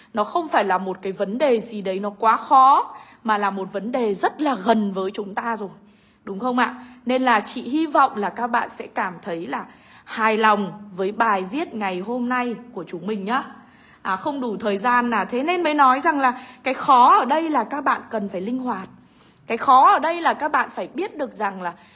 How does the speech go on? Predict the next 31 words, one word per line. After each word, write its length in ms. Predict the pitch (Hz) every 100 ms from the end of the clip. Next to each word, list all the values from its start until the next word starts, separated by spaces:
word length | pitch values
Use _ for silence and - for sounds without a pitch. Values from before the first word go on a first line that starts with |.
| _ 220
mình 160 | 220
sẽ 200 | 220 254
viết 260 | 262 381 302
những 180 | 247 139
cái 240 | 196 180
gì, 340 | 220 262 202 190
mình 120 | 202
sẽ 140 | 202 208
không 280 | - 339 330
viết 240 | 381 381
những 140 | 247
cái 220 | - 180 214
gì 200 | 269 196
để 100 | 180
tạo 300 | 214 - 233
nên 180 | 277
một 160 | 269 202
cái 80 | 185
bài 260 | 208 - 202
viết 240 | 214 339 - - - - -
tốt 340 | 349 403 - 247
mà 140 | 202
trong 360 | - 349 349 311
cái 100 | 269
khoảng 320 | 320 214 185
thời 180 | 202 190
gian 240 | 240 240
mà 60 | 214
mình 220 | 196 185
có 240 | 175 175 214
thôi. 280 | 269 269